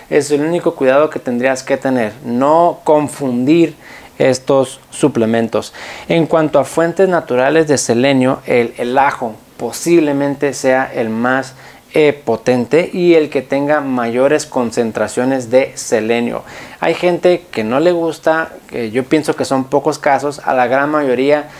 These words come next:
sí le gusta en diferentes presentaciones, y el ajo es una excelente fuente de selenio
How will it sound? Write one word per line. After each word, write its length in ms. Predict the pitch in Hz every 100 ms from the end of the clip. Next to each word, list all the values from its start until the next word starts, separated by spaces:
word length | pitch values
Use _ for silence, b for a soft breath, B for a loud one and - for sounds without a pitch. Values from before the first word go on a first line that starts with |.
| B B
sí 180 | -
le 140 | 135 135
gusta 400 | 139 143 160 156
en 240 | 170 165
diferentes 720 | 147 143 151 147 139 139 165
presentaciones, 920 | - 143 127 117 107 104 110 117 170 - B B
y 160 | 165 165
el 160 | 147 147
ajo 400 | 190 - 135 - B B -
es 320 | 156 143 - -
una 240 | 160 165
excelente 580 | 160 - 135 143 151 165
fuente 560 | - 143 139 135 143 117
de 300 | 143 160 165
selenio 760 | - - 110 120 127 113 170